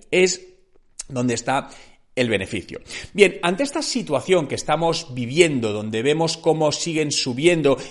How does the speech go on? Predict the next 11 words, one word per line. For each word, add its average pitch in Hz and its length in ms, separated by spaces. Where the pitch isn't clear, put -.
y, - 200
y 165 100
todo 277 280
apunta, 151 640
por 95 120
lo 101 80
que 101 80
estamos 123 360
viendo, 131 360
a 151 120
que - 520